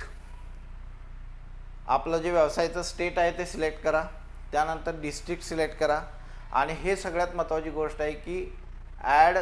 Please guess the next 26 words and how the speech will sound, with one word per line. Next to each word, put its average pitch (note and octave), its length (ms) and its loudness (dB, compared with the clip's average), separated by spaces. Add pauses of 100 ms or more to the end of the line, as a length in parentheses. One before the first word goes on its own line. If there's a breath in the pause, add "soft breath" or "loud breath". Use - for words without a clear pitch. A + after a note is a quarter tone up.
(260)
बिझनेस D#3 680 -2
ॲडव्हर्टाइजमेंट E3 1000 0
पीडीएफ D#3+ 380 -2
as - 520 4
per F#3+ 120 6
given E3 340 4 (180)
size. C#3 520 4 (520 soft breath)
म्हणजे D3+ 520 2
आपण E3 480 2
जी E3 280 -4
कॅटेगरी E3+ 580 2
चूज D#3 340 -2
करणार C3 400 4
आहे, B2+ 160 8
पाठीमागच्या D3 640 -2
व्हिडिओमध्ये C#3+ 440 2
आपण C3+ 200 2
पाहिलं, C#3+ 480 4 (560 loud breath)
फाईव्ह D3 320 8
हंड्रेडपासून E3 840 0 (880)
फाईव्ह E3+ 280 4
थाउजंडपर्यंत D#3+ 840 8
किंवा D3+ 140 0 (100)
टेन D#3+ 220 0
थाउजंडपर्यंत D3+ 600 0 (540 loud breath)
आपण D3 380 2